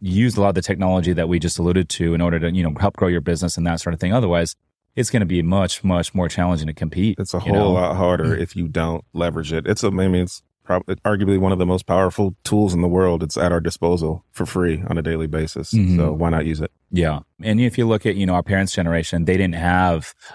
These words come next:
Speaker 1: uh, the ability to go on social media or start a podcast and build out their personal brand. It's like, you know, twenty years ago, forty years ago,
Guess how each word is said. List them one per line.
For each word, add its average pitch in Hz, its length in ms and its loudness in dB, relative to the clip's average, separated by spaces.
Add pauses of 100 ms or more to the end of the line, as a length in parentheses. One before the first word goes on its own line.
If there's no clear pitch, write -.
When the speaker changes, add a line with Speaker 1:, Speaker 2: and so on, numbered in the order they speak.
Speaker 1:
uh, 80 420 0
the 87 140 0
ability 87 420 2
to 80 340 -2
go 85 180 0
on 82 100 -2
social 85 300 -4
media 80 460 0
or 80 200 -6
start 95 240 0
a - 20 -8
podcast 82 760 -2 (340)
and 82 280 -2
build 101 220 2
out 90 140 0
their 87 100 -6
personal 85 360 -2
brand. 87 360 -2
It's 80 120 -6
like, 82 140 -2
you 87 80 -2
know, 82 180 -2
twenty 101 220 0
years 90 220 2
ago, 92 300 0
forty 92 260 -2
years 107 160 2
ago, 78 340 -2